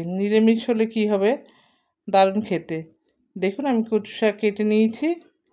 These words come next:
শাকটা কেটে ভালো করে ধুয়ে রেখেছি। এবার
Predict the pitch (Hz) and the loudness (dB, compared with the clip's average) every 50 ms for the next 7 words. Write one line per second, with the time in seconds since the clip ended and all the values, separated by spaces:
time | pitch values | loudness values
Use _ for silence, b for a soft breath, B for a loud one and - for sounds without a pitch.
0 | _ _ _ _ _ _ _ _ _ _ _ _ _ _ _ _ _ _ _ _ | _ _ _ _ _ _ _ _ _ _ _ _ _ _ _ _ _ _ _ _
1 | _ _ _ _ _ _ _ _ _ - - - 208 190 196 - - 214 202 208 | _ _ _ _ _ _ _ _ _ -6 0 0 0 0 0 -2 -2 -2 -2 0
2 | 220 208 202 208 220 214 202 196 208 190 190 190 - 202 208 202 196 185 190 196 | -2 -2 0 2 2 0 2 2 0 0 0 0 0 0 0 0 -2 -2 -2 0
3 | 196 190 190 196 196 220 214 - - 269 311 339 339 b b b b b b _ | 2 2 0 0 -2 -4 -6 -4 -6 -6 -6 -6 -8 b b b b b b _
4 | _ _ _ _ _ _ _ _ _ _ _ _ _ _ _ _ _ _ _ _ | _ _ _ _ _ _ _ _ _ _ _ _ _ _ _ _ _ _ _ _
5 | _ _ _ _ _ _ _ _ _ _ _ - 180 185 185 202 226 254 | _ _ _ _ _ _ _ _ _ _ _ -6 -6 -2 2 2 2 2